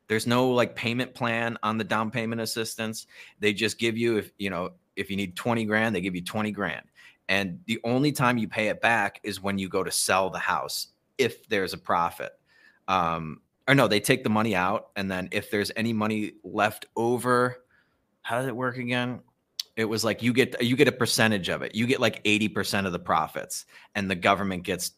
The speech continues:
twenty percent. It's a horrible deal for the government.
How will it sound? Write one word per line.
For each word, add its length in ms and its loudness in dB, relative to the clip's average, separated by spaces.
twenty 260 -2
percent. 440 -8
It's 100 -4
a 60 2
horrible 460 6
deal 240 0
for 160 -8
the 80 -6
government. 460 -8